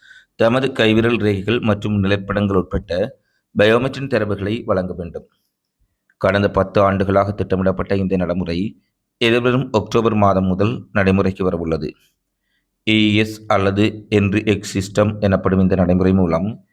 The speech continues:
ஐரோப்பிய ஒன்றியத்திற்குள் நுழைபவர்கள் மற்றும் வெளியேறுபவர்கள் தொடர்பான கண்காணிப்பு நிலை ஒன்று உருவாகும் என்று ஐரோப்பிய ஒன்றியம் அறிவித்துள்ளது. இனிமேல், ஒன்றியத்தின் உறுப்பு நாடாக இல்லாத நாடுகளில் இருந்து நுழையும் வாகன சாரதிகள் டிஜிட்டல் முறையில் கண்காணிக்கப்பட்டு,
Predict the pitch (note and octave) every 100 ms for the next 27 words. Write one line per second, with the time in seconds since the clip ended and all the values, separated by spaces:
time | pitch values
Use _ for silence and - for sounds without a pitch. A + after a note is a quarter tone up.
0 | _ _ _ G#2+ A2 C3 C#3 C#3+ A#2+ G#2+
1 | G#2+ G#2 - G#2 G2 F#2+ F#2+ F#2+ A2+ A#2+
2 | F#2+ F#2+ F#2+ F#2 G2 F#2+ F#2+ G2 G2 G2
3 | F2+ F2 F2+ G2 - F2+ F2+ F#2+ F#2 F2+
4 | F2+ F2+ F2+ D#2+ D#2+ G#2 - _ _ _
5 | _ G2+ A2 A#2+ B2+ B2+ B2+ C3+ G#2 F#2+
6 | G2+ G2 G2 F#2+ F#2 G2 A#2 G2 F2+ E2+
7 | D#2 D#2 D#2 - _ _ _ _ _ _
8 | _ _ - G#2+ A2 A#2 A2 G#2+ G2+ G#2
9 | G2+ G2 F#2+ G2 G#2 F#2+ G2+ G2+ F#2+ F#2+
10 | F#2+ F#2+ F#2+ F#2 F#2 F#2 F#2 F#2+ F2+ F2
11 | G2+ F#2+ F#2 F#2+ F2+ F2+ F#2 F#2 - F2
12 | E2+ F2 - F2+ G#2+ _ _ _ _ -
13 | G#2 A2+ A#2 C3 B2+ B2+ B2+ B2+ G#2 G2+
14 | G#2 G2+ F#2+ F#2+ -